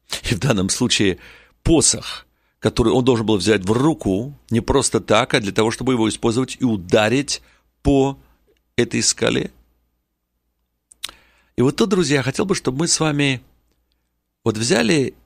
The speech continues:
вот эту вот историю как некий символ и постарались с ней разобраться. Но для того, чтобы разобраться в ней, в этой истории, нам нужен другой символ. И теперь самое главное, чтобы этот символ мы с вами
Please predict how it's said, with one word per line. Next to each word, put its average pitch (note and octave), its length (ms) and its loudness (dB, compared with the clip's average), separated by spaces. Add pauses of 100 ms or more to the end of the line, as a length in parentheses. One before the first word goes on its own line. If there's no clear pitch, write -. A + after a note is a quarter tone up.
(140)
вот A#2 160 -2
эту D3+ 160 -6
вот A#2+ 140 -6
историю D3+ 400 -2
как A2+ 200 -4
некий B2+ 220 -4
символ F#2 540 0
и F2 40 -14
постарались G3+ 400 -2
с - 100 -6
ней D#3 140 2
разобраться. B2+ 840 -2 (840)
Но B2+ 120 2
для D3+ 120 2
того, G#3 180 2
чтобы F3+ 220 0
разобраться D#3+ 520 0
в D3 80 -2
ней, D#3+ 440 0 (260)
в - 60 2
этой C3 180 0
истории, C#3+ 600 -2 (800)
нам F#3+ 400 0
нужен F3+ 360 0
другой C#3 440 0
символ. G2 480 2
И F#2+ 40 -4
теперь F3 200 0
самое E3 300 0
главное, D#3+ 280 0
чтобы A#2+ 240 -2
этот - 180 -8
символ C#3+ 440 -2
мы A#2+ 120 -2
с - 140 -2
вами A#2+ 440 0